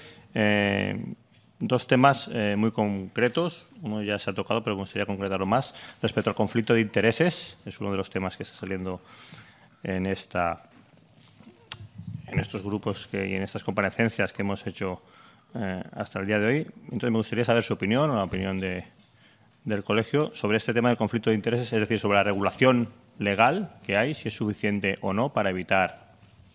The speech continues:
ese conflicto de intereses que, se, que por lo que hemos visto, se da básicamente entre gestores, eh, de, de instituciones públicas que, a su vez,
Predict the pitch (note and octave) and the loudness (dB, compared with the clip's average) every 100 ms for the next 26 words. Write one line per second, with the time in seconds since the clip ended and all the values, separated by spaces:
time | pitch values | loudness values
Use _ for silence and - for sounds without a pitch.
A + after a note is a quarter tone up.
0 | _ _ - A2+ C3 A2+ A#2+ A#2 A2 G#2+ | _ _ -6 -2 2 4 4 4 4 4
1 | A#2 C3 A2+ - - - - - G#2+ G#2 | 4 4 2 -2 -18 -20 -20 -8 -2 0
2 | F#2+ F#2 F#2 F2+ F#2 - F2+ F#2+ G2 G#2 | 2 2 2 -2 -6 -10 -8 -6 -2 0
3 | G#2 F#2+ G#2 B2+ - - F#2+ G2 G2 G#2 | 2 0 -2 -2 -4 -2 0 0 0 0
4 | A#2 A2 F#2+ F#2 - - - - A#2 A2 | 0 -2 -2 -2 -2 -4 -4 2 4 4
5 | F#2+ - - - - _ - G2+ F#2+ F#2+ | 2 -6 -16 -20 -20 _ -6 -2 2 2
6 | F#2 F2+ F2 F2 - - - - F#2 G#2+ | 2 0 -2 -4 -8 -12 -12 -10 -8 -6
7 | G2 G#2+ G#2 - C3 C#3 G#2 F2 - - | -4 0 0 4 6 6 4 -2 -4 -6
8 | F#2 G2 G#2+ A2+ - | -4 0 4 2 0